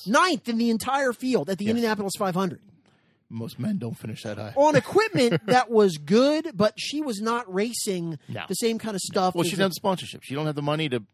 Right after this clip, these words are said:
Speaker 2: to put into the equipment. Now, it wasn't as advanced back then, but it was still expensive.
Speaker 1: Yeah.
Speaker 2: Still wasn't
Speaker 1: Um, so
Speaker 2: cheap
Speaker 1: that was,
Speaker 2: enough.
Speaker 1: that was the one thing. The other thing that,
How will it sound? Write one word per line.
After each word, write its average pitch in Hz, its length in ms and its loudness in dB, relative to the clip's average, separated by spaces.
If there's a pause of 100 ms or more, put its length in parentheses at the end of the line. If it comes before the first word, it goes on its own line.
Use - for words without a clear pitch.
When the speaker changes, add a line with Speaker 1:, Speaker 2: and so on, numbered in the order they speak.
Speaker 2:
to 107 80 -16
put 127 160 -10
into 113 420 -6
the 98 60 -10
equipment. 117 360 -10
Now, 107 100 -6
it 98 60 -12 (580)
wasn't 95 260 -8
as 87 80 -12
advanced 120 360 -2
back 101 200 -4
then, 101 160 -6
but 113 100 -4
it - 20 -8
was - 120 -14
still 98 240 -8 (140)
expensive. 110 460 -8 (280)
Speaker 1:
Yeah. 170 160 -2 (120)
Speaker 2:
Still - 140 -14
wasn't 180 140 -2
Speaker 1:
Um, 185 80 -2
so 220 100 0
Speaker 2:
cheap 254 60 6
Speaker 1:
that 294 80 6
was, 254 120 2
Speaker 2:
enough. 254 120 -12
Speaker 1:
that 233 100 2
was 208 100 0
the 202 60 -4
one 202 220 -2
thing. 170 180 -6
The 180 120 -2
other 240 160 -2
thing 190 280 -4
that, 170 160 -8